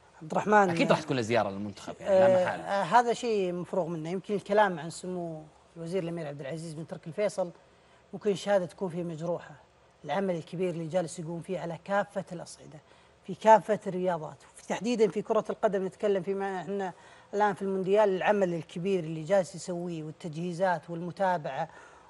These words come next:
Speaker 1: والحضور، للأمانة عمل كبير جدا. احنا ما نقول الكلام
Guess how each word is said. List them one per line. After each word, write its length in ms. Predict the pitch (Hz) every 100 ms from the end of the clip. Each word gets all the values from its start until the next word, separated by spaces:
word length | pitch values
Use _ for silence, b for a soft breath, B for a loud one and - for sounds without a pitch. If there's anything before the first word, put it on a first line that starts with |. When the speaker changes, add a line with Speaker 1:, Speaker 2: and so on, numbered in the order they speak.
| -
Speaker 1:
والحضور، 400 | 214 202 202 190
للأمانة 480 | 202 214 208 202 180
عمل 300 | 160 196 170
كبير 300 | - 175 165
جدا. 160 | 165
احنا 180 | 165 254
ما 120 | 294
نقول 180 | 285 240
الكلام 480 | 208 208 220 214